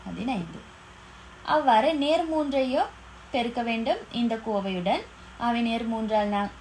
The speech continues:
ம-, மன்னிக்கும், மறை மூன்றை நாங்கள் பெருக்க வேண்டும் இந்த கோவையுடன். ஆகவே மறை மூன்றால் மறை எக்ஸையும் பெருக்க வேண்டும், மறை ஐந்தையும் பெருக்க வேண்டும். அடுத்ததாக மாணவர்களே, அட்சர கணித கோவைகளின் பெருக்கல் தொடர்பான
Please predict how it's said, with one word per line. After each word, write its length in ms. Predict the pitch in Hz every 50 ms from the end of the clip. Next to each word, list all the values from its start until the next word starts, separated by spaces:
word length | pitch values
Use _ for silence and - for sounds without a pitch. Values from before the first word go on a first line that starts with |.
| - - - - - - - - 214
ம-, 160 | 220 - - 175
மன்னிக்கும், 380 | 202 214 214 208 202 262 269 254
மறை 160 | 220 214 247 269
மூன்றை 300 | 277 262 254 254 240 247
நாங்கள் 300 | 233 226 220 220 220 220 214
பெருக்க 220 | 202 202 202 208 208
வேண்டும் 320 | 202 202 196 196 202 202
இந்த 140 | 196 190 190 -
கோவையுடன். 500 | - 185 180 180 180 175 175 196 262 359 - - - - - - - - - - - - - - - - - - - -
ஆகவே 320 | 202 208 214 226 220 220 220 214 208
மறை 180 | 208 226 262 294
மூன்றால் 440 | 277 247 226 214 202 196 196 190 196 202
மறை 160 | 185 196 233 233
எக்ஸையும் 460 | 196 190 - - - 233 233 233 233 226
பெருக்க 220 | 226 233 233 247
வேண்டும், 380 | 233 240 240 240 - 392 - - - - - - - - -
மறை 260 | 240 262 285 330 359 - - 247
ஐந்தையும் 380 | 240 240 220 202 180 220 285 320
பெருக்க 240 | 277 185 175 180 - 254
வேண்டும். 300 | 226 185 180 180 180 - - - - - - - - - - - - - - - - - - - - - -
அடுத்ததாக 500 | 220 233 240 254 302 302 262 311 311 302 277 247
மாணவர்களே, 680 | 226 202 202 202 190 190 185 185 185 175 175 170 202 285 370 - - - - - - - 214
அட்சர 260 | 214 - - 311 320 339
கணித 300 | 339 - 311 294 294 262 294 294 -
கோவைகளின் 580 | 269 254 240 220 240 247 220 233 240 240 233 - -
பெருக்கல் 480 | 233 220 226 247 - - 311 302 - 285
தொடர்பான 420 | 269 247 254 254 - - 247